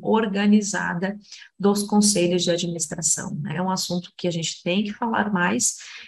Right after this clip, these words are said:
É, como eu já disse, sucessão não é substituição, mas sim preparar pessoas para um dia assumirem os conselhos e a alta liderança, né? Presidência, vice-presidência.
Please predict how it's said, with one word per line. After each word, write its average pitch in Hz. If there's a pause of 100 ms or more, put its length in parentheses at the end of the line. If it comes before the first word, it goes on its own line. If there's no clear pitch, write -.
(160)
É, 175
como 202
eu 196
já 196
disse, 196
sucessão 196
não 185
é 214
substituição, 208
mas 208
sim 208
preparar 185
pessoas 220 (380)
para 190
um 202
dia 175
assumirem 180 (260)
os -
conselhos 175
e 185
a 180
alta 160
liderança, 160
né? 196
Presidência, 160
vice-presidência. 160